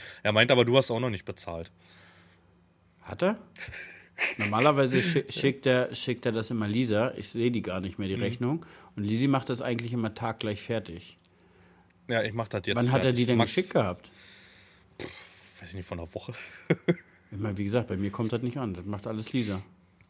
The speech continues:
Speaker 1: Hm.
Speaker 2: Muss ich
Speaker 1: Ja,
Speaker 2: sie,
Speaker 1: nicht so wild.
Speaker 2: muss ich sie mal nachher fragen.
Speaker 1: Das, die paar hundert Euro fallen auf dem Konto von Max nicht mehr auf. So, Max, das wart. <laughs>
Speaker 2: Nee, das ist auch so.
Speaker 1: Danke
Speaker 2: Das,
Speaker 1: fürs
Speaker 2: das
Speaker 1: Schneiden,
Speaker 2: ist,
Speaker 1: Sarah.
Speaker 2: das ist, das ist auch so, du, du,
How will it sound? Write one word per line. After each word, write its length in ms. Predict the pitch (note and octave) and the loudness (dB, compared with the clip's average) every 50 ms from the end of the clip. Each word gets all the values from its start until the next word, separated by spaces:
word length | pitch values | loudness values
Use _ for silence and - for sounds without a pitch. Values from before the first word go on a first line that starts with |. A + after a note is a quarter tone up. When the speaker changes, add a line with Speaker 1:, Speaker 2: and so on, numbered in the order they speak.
| _ _ _ _ _ _ _ - - - | _ _ _ _ _ _ _ -20 -16 -6
Speaker 1:
Hm. 280 | - B2+ G#2 F#2+ G#2+ G#2+ - _ _ _ _ _ _ _ _ _ _ _ _ _ _ _ _ _ _ _ _ _ _ _ | -4 -2 -2 -2 -2 -6 -10 _ _ _ _ _ _ _ _ _ _ _ _ _ _ _ _ _ _ _ _ _ _ _
Speaker 2:
Muss 100 | G#2 G2+ | -10 -10
ich 80 | G2+ | -6
Speaker 1:
Ja, 40 | G#2 | -4
Speaker 2:
sie, 60 | A#2 | -2
Speaker 1:
nicht 100 | A2+ A2+ A2+ | -2 -2 -4
so 80 | F#2+ E2+ | -6 -6
wild. 80 | F2 A2 | -6 -6
Speaker 2:
muss 140 | G2+ - - | -6 -6 -6
ich 100 | G#2 - | -8 -6
sie 100 | - A2+ | -4 -4
mal 140 | A2 A2+ | -2 -2
nachher 260 | A2 A2 A2 A2 A2+ G#2+ | -2 -2 -2 -4 -4 -6
fragen. 340 | - - - A2+ G#2 G2+ G2+ - - - - - - - _ | -6 -8 -8 -6 -6 -8 -10 -12 -16 -16 -16 -18 -20 -4 _
Speaker 1:
Das, 300 | B2 A2+ - - - - - - - - _ | 0 0 0 -2 -8 -10 -12 -20 -20 -18 _
die 100 | - B2+ | -8 -8
paar 200 | - - C3+ A#2+ | -2 2 4 4
hundert 280 | A2+ A#2 A#2 A2 G#2+ G2+ | 4 6 6 4 4 4
Euro 160 | G#2 G#2 A2 | 4 2 2
fallen 260 | G#2 - - G#2 G2 | 0 0 0 0 0
auf 140 | G2+ G2 - | 0 -2 -4
dem 140 | - F#2 F2+ | -6 -12 -10
Konto 240 | - - F2+ F2 F#2+ | -8 -8 -8 -8 -8
von 180 | - G2+ F2+ | -8 -8 -6
Max 220 | F2 F2+ - - - | -6 -8 -8 -8 -12
nicht 100 | F#2 E2 | -12 -12
mehr 100 | F2+ E2+ | -10 -8
auf. 220 | F2 E2+ E2 - - | -8 -8 -8 -10 -14
So, 140 | - - G#2 | -8 -6 -4
Max, 300 | F#2 F#2+ F2+ - - - | -4 -4 -4 -4 -2 -2
das 180 | A#2+ A2 - | 0 0 2
wart. 280 | - F#2+ F#2 F2 - - - - - | 2 2 2 2 0 -4 -16 -8 -6
<laughs> 540 | - C3+ - E3 - - B2 - - D#3 - | -6 -2 -2 -4 -2 -2 -6 -4 -4 -8 -4
Speaker 2:
Nee, 160 | - - A2+ A2+ | -4 -4 -2 -2
das 160 | A2+ A#2 A#2 | -2 -4 -4
ist 160 | C3+ A#2+ - | -6 -4 -4
auch 80 | C3 A#2 | -4 2
so. 60 | - A2 | 4 4
Speaker 1:
Danke 160 | A2 G#2+ A#2+ | 4 4 2
Speaker 2:
Das, 80 | A2+ | 0
Speaker 1:
fürs 200 | B2 B2 A2+ C3 - | 0 0 0 4 4
Speaker 2:
das 80 | D3 | 6
Speaker 1:
Schneiden, 160 | C#3 - - D3 | 6 6 6 6
Speaker 2:
ist, 100 | D3 A2 | 6 6
Speaker 1:
Sarah. 200 | G#2+ G2+ G2+ C#3 | 4 6 6 6
Speaker 2:
das 60 | C3+ D3+ | 4 4
ist, 240 | D3 C#3 - - | 2 0 0 0
das 120 | - C3+ C3+ | -2 0 0
ist 140 | D#3+ C#3 - | 0 -2 0
auch 120 | D3+ C3+ | -2 -2
so, 180 | - - D3+ C#3 | 0 0 0 0
du, 140 | B2+ B2+ C3+ | 0 -4 -8
du, 300 | - - B2 F#2+ - | -8 -10 -12 -12 -12